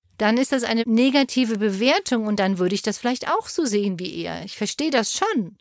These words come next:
Nur es ist ja kein Fehler, wenn die anderen Menschen das nicht tun, sondern es ist eine Art und Weise, sich zu entscheiden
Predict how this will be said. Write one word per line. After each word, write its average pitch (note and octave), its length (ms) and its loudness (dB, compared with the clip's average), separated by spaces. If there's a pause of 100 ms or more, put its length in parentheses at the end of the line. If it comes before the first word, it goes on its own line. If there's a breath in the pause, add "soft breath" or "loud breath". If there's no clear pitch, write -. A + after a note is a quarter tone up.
Nur B3+ 140 4
es - 80 0
ist - 160 -2
ja B3 80 2
kein A3 240 0
Fehler, G#3+ 800 -2
wenn G#3+ 120 0
die G#3 120 4
anderen G3+ 280 2
Menschen F#3 300 -2
das F3 180 -6
nicht - 200 -10
tun, E3+ 400 -12 (280)
sondern G#3 300 2
es - 180 -2
ist - 80 -12 (100)
eine F#3+ 640 0 (100)
Art A3+ 260 2
und G#3+ 140 0
Weise, G3 320 2
sich F#3+ 260 -2
zu - 160 -2
entscheiden F3+ 640 0